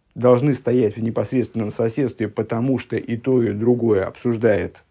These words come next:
ну вот, первую идею в даровании Торы из обозначенных нами выше.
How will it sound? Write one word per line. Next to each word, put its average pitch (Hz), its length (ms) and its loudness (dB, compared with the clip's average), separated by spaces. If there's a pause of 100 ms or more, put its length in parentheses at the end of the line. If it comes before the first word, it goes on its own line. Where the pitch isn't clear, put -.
(180)
ну 104 120 -6
вот, - 140 -6
первую 101 640 -2
идею 92 460 -2
в - 80 -10
даровании 95 420 -4
Торы 92 400 -4 (320)
из 101 160 -8
обозначенных 104 540 -4
нами 98 240 -2
выше. 101 400 -4